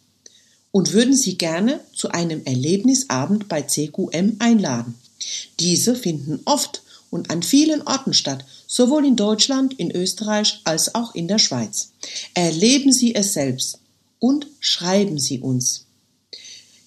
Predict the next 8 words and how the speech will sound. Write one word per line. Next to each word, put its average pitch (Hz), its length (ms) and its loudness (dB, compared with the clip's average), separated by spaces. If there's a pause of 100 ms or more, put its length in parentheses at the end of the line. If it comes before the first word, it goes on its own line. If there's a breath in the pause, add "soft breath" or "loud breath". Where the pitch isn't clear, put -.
Ja, 220 320 -4
Sie 208 220 6
mögen 240 500 6
Geschenke? 170 580 0 (640)
Wir 208 460 4
auch. 131 400 0 (360 loud breath)
Unser 196 380 6
Team 220 400 2